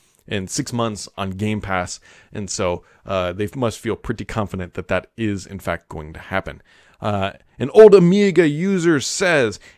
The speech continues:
"Considering that the Surface Duo is not a phone, as per Microsoft, what do you think the chances that there will be a version of the Duo released with Windows eleven for arm?"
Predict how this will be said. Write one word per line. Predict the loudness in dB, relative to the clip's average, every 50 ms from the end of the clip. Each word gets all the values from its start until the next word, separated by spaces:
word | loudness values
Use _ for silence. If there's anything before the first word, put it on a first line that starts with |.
| _ -4
"Considering | -4 -2 0 -2 -2 0 -2 -4
that | -6 -2 -2
the | 0
Surface | 2 4 4 4 2 0
Duo | -2 0 6 8 8 8 8 8
is | 4 0 -2 -2
not | -2 -2 -2 -2 0 0 -2
a | -2
phone, | -2 -2 -2 -2 -2 -4
as | -4 -4 -4 -4 -4
per | -6 -8 -8
Microsoft, | -6 -6 -6 -6 -6 -6 -4 -4 -4 -6 -10 -18 -14 _
what | 4 4 4
do | 4
you | 2
think | 0 0 0
the | 0 -2
chances | -2 0 2 2 2 0 -2 -4 -4 -4
that | -2 0
there | 4 4 6
will | 6
be | 4 2 2
a | 0
version | 0 2 4 4 4 4 2 2
of | 2
the | 2 0
Duo | 0 0 0 6 8 8
released | 8 8 6 4 4 4 2 0 -4 -18 -12 -2
with | 0 0 0
Windows | 2 2 2 4 6 6 4 4 4 2 0
eleven | 0 2 4 4 4 2 0 -2
for | -4 -6 -6 -6 _ _
arm?" | -2 0 0 0 0 -2 -4 -10